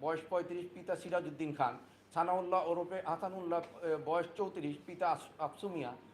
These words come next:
উভয় সাং ফজির বাতান, উত্তর খান বারোশো তিরিশ। বারবার এসে আমার জায়গা মহানগর দাগ চব্বিশ হাজার চারশো দুইয়ে অবৈধ দখল করার জন্য পায়তারা অপচেষ্টা করে যাচ্ছে।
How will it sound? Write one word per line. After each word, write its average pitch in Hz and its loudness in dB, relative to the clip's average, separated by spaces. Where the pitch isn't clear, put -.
উভয় 185 2
সাং 208 -2
ফজির 185 -6
বাতান, 151 2
উত্তর 156 -4
খান 165 -2
বারোশো 147 2
তিরিশ। 104 -10
বারবার 190 6
এসে 196 -2
আমার 175 2
জায়গা 175 2
মহানগর 180 -2
দাগ 147 6
চব্বিশ 170 -6
হাজার 175 -2
চারশো 180 -4
দুইয়ে 156 -2
অবৈধ 175 -4
দখল 160 -2
করার 170 0
জন্য 151 -6
পায়তারা 156 0
অপচেষ্টা 156 -4
করে 131 -6
যাচ্ছে। 110 -8